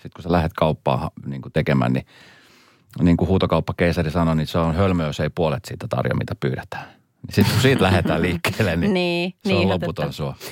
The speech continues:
Speaker 2: Meillä muuten just tuli viesti, että ihanaa, kun jengi reagoi, as we speak,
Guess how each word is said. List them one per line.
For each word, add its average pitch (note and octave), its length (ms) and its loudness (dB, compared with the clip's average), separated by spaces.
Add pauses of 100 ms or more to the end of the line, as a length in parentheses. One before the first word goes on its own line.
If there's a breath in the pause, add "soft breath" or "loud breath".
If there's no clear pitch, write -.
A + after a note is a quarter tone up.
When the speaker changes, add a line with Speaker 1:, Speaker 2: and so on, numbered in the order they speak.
(140 loud breath)
Speaker 2:
Meillä A3+ 140 2
muuten G3 200 0
just F#3+ 180 -2
tuli E3 180 -2
viesti, F3 260 -2
että - 240 -2
ihanaa, E3+ 260 2
kun D3+ 120 -2
jengi D#3 260 2
reagoi, C3+ 500 -2 (120)
as F#3+ 240 -2
we F#3 160 2
speak, F3+ 440 -2